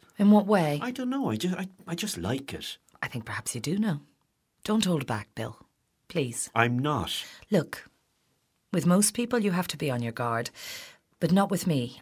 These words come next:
Speaker 1: I'm your doctor. Bill, it's not good for you to hold things back.
Speaker 2: Then why does everyone do it?
Speaker 1: Everyone doesn't.
Speaker 2: Yes, they do. I do, you do, Doctor Masterson does, everyone does.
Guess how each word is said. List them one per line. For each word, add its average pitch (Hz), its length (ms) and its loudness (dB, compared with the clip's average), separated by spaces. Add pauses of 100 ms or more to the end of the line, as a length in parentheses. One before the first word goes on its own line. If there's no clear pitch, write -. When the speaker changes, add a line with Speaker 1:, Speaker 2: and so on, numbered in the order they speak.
Speaker 1:
I'm 160 160 0
your 156 80 0
doctor. 135 480 -4 (920)
Bill, 175 140 4
it's 170 180 0
not 185 220 0
good 185 180 2
for - 140 -4
you 170 120 4
to 139 120 -4
hold 123 220 0
things 123 300 -4
back. - 320 -8 (120)
Speaker 2:
Then 117 220 4
why 127 140 6
does 135 220 4
everyone 113 440 4
do 82 240 0
it? - 160 -8 (480)
Speaker 1:
Everyone 175 460 -4
doesn't. 190 340 -2
Speaker 2:
Yes, 139 280 4
they 165 140 8
do. 113 280 6
I 127 220 4
do, 135 200 6
you 131 260 6
do, 120 120 6
Doctor 120 260 2
Masterson 104 600 2
does, 87 220 0
everyone 120 480 4
does. 85 420 -6